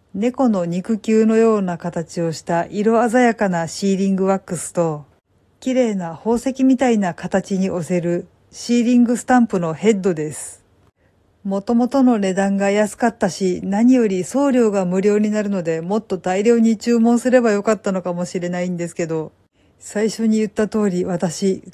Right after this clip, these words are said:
ここについてものすごく疑い深かったんで、大量注文するの怖かったんですよね。でも実際来たものについては、とても品質の良いもののようでした。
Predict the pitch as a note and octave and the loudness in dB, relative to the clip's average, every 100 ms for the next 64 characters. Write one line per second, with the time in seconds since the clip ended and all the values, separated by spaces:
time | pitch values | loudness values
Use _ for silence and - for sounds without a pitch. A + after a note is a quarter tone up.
0 | _ - G3 A3 A3+ A3 A#3+ A3 G3+ - | _ -6 -2 2 2 2 0 0 0 -4
1 | F#3+ G#3 - A#3 G3 F#3+ F#3+ G3 A3 A#3 | -4 -4 -4 -2 0 2 2 2 2 2
2 | B3 F#3 B3+ G#3 A3+ A3 A3+ A#3+ A#3 G#3+ | 2 2 0 2 4 4 4 2 2 0
3 | G#3 F#3+ E3+ E3 E3+ _ _ _ _ _ | 0 0 2 0 -2 _ _ _ _ _
4 | G#3 F#3+ G#3+ B3+ A#3+ C#4 B3+ G#3+ F3+ G#3 | -4 -2 2 0 2 2 4 2 0 -2
5 | G3 F3 - A#3 C#4 - C4+ - F#3+ F3 | -2 -2 -6 -4 -4 0 -2 0 -2 -2
6 | E3+ F#3 F3 F3+ F3+ F#3+ F#3+ - _ _ | -2 -2 0 2 2 2 -2 -8 _ _
7 | _ _ _ - F#3+ G#3 G3+ F3 D#3+ F#3+ | _ _ _ -12 -4 -2 -2 -4 -6 -8
8 | - A#3 A3+ - - A#3 A#3 G#3+ F#3 F3 | -4 -4 -4 -2 0 2 2 0 -2 -4
9 | G3+ F#3+ F#3+ E3+ D#3+ - F3 G3 A3+ A#3+ | -4 -2 -2 -2 -4 -6 -6 -2 2 2
10 | G#3+ - _ G#3+ A3 G3 - A3+ A3 - | 2 -4 _ -2 0 0 -2 -2 0 0
11 | G#3+ A3+ G#3 G3 F#3 F3 F3+ F3 E3 E3 | 0 0 0 -2 -2 -2 -2 -2 -2 -4
12 | - D#3+ | -6 -8